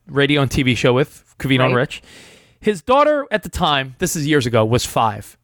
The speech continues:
Speaker 1: We went out for sushi for lunch, and his daughter left her little Hello Kitty chopsticks at home.
Speaker 2: Aw.
Speaker 1: And she was g-, crying, and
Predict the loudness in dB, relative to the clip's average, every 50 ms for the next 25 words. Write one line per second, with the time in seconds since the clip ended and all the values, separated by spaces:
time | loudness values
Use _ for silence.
0 | _ _ -4 -2 0 2 2 2 0 0 -2 -2 -4 -6 -6 -4 -4 -4 -4 -4
1 | -6 -6 -4 -4 -2 0 0 0 0 -2 -4 -8 -8 -10 _ _ _ _ _ _
2 | _ _ -4 -2 -2 0 -2 -4 -4 -2 0 0 2 2 2 2 0 0 -4 _
3 | _ _ _ _ 0 0 0 0 0 0 -2 -2 -2 -2 -2 0 2 2 2 2
4 | 0 -4 _ _ _ _ _ _ _ _ -4 0 2 4 2 2 2 0 0 0
5 | 0 0 -2 -4 -4 -4 -2 -2 -2 -2 -4 -2 -2 -2 -2 0 -2 -2 0 0
6 | 0 0 -2 -6 -12 _ _ _ _ _ _ -20 -20 -20 -20 -20 -20 -20 -18 -18
7 | -18 -12 -6 -2 0 2 2 0 0 -4 -8 _ _ _ _ _ _ _ _ _
8 | _ _ -6 -2 0 0 0 -2 -4 -8 -16 -20 -16 -14 -14 -14 -14 -10 -4 -2
9 | -2 0 0 0 -2 -2 -4 -4 -6 -10 -12 _ -20 -20 _ _ -8 -6 -4 -4
10 | -4 -4 -6 -8 -10 -14